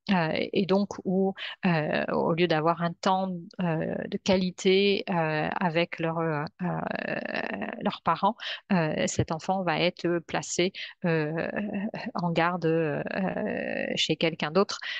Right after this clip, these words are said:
euh, tout simplement pour que la femme puisse gagner de l'argent pour payer un loyer, pour payer, cotiser de la, de la retraite qui est investie dans des fonds d'investissement.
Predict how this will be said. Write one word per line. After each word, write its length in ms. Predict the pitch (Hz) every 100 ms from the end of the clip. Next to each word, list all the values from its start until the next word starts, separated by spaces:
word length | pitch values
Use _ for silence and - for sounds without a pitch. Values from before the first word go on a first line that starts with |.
| - 175
euh, 120 | 160
tout 80 | -
simplement 420 | - 170 170 196
pour 180 | - 190
que 100 | -
la 140 | 160
femme 260 | 160 180 180
puisse 260 | - 175 -
gagner 240 | 160 160
de 60 | 151
l'argent 300 | 151 208 208
pour 180 | 196 -
payer 420 | 170 170 175 170
un 120 | 180
loyer, 460 | 165 160 156 185 214
pour 240 | - -
payer, 960 | - 175 165 175 175 180 180 180 180 175
cotiser 440 | 180 - 165 170
de 120 | 160 156
la, 400 | 160 160 160 160
de 140 | 165
la 120 | 160
retraite 520 | - 156 - 220 -
qui 100 | -
est 40 | 180
investie 560 | 180 175 175 - 185
dans 160 | 180 170
des 120 | 165
fonds 240 | - 185 175
d'investissement. 580 | 165 170 - - 214